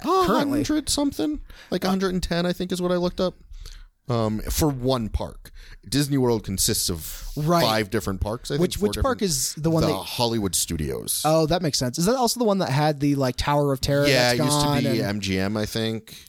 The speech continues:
Speaker 2: Oh, okay, that makes sense.
Speaker 1: Yeah, so it's got, I don't know what, other than Disney, or excuse me, other than Star Wars, I'm not even sure what's in
Speaker 2: Well, it
Speaker 1: there.
Speaker 2: has the Rock and Roller Coaster.
Speaker 1: Does it? Is
Speaker 2: I
Speaker 1: that
Speaker 2: believe that's Aerosmith, and you, uh,
Speaker 1: Oh, all
Speaker 2: yeah,
Speaker 1: right,
Speaker 2: you could do the
Speaker 1: all
Speaker 2: Rock
Speaker 1: right.
Speaker 2: and Roller Coaster.
Speaker 1: Mm.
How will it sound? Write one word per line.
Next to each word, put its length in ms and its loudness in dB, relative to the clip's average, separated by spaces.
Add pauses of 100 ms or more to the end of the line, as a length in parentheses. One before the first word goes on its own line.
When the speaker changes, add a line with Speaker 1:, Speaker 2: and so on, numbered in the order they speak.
Speaker 2:
Oh, 800 2 (160)
okay, 220 0
that 100 2
makes 160 -2
sense. 360 -4
Speaker 1:
Yeah, 300 2
so 200 2
it's 120 0
got, 440 2
I 100 2
don't 120 2
know 80 0
what, 380 0
other 220 2
than 200 -2
Disney, 440 0
or 200 0
excuse 260 -2
me, 100 0
other 160 0
than 180 -2
Star 220 -2
Wars, 180 -2
I'm 60 -4
not 240 -4
even 180 -6
sure 160 -4
what's 180 -2
in 60 4
Speaker 2:
Well, 100 6
it 20 0
Speaker 1:
there. 80 0
Speaker 2:
has 140 2
the 100 2
Rock 200 2
and 120 -2
Roller 220 4
Coaster. 560 -2 (260)
Speaker 1:
Does 180 4
it? 120 2
Is 80 -2
Speaker 2:
I 60 2
Speaker 1:
that 60 0
Speaker 2:
believe 200 2
that's 180 2
Aerosmith, 640 2
and 160 2
you, 240 4
uh, 480 4
Speaker 1:
Oh, 200 0
all 100 2
Speaker 2:
yeah, 220 4
Speaker 1:
right, 100 2
Speaker 2:
you 60 4
could 100 0
do 60 0
the 80 2
Speaker 1:
all 60 2
Speaker 2:
Rock 180 4
Speaker 1:
right. 40 -2
Speaker 2:
and 80 2
Roller 200 4
Coaster. 360 2
Speaker 1:
Mm. 540 0